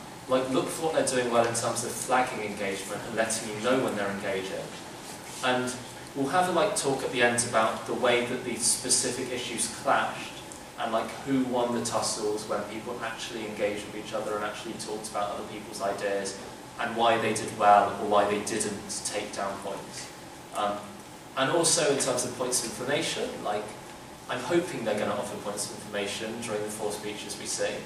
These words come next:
If they don't, that would be fairly disappointing, as we've just run a fairly long session on points of information.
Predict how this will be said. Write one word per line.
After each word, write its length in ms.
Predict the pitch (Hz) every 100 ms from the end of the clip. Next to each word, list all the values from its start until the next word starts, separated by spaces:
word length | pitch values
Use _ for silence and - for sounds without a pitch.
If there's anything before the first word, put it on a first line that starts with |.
| - - - -
If 180 | 131 -
they 160 | 113
don't, 560 | - 120 117 - - - - -
that 140 | 135 -
would 80 | 113
be 120 | 107 107
fairly 360 | - 120 113 107
disappointing, 720 | 107 107 - 101 101 - 107
as 140 | 117 -
we've 140 | -
just 240 | - - - -
run 120 | 104
a 40 | 104
fairly 440 | - - 104 104
long 100 | -
session 440 | - - - -
on 80 | -
points 320 | - - -
of 80 | -
information. 460 | - - 107 107